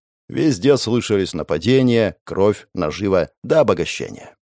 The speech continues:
И еще, пожалуй, немного было сказано о плотских забавах.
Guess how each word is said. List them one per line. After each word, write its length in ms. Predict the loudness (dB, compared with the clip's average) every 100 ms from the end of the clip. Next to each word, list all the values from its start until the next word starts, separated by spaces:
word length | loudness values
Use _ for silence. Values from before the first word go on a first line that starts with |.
| _ _ _ _ _ -2
И 60 |
еще, 360 | 2 2 2 2
пожалуй, 520 | 2 4 4 6 4
немного 420 | 4 4 4 4
было 160 | 6 6
сказано 520 | 4 2 4 4 2
о 40 | 0
плотских 500 | 0 -2 -4 -4 -2
забавах. 580 | -2 -4 -8 -12 -18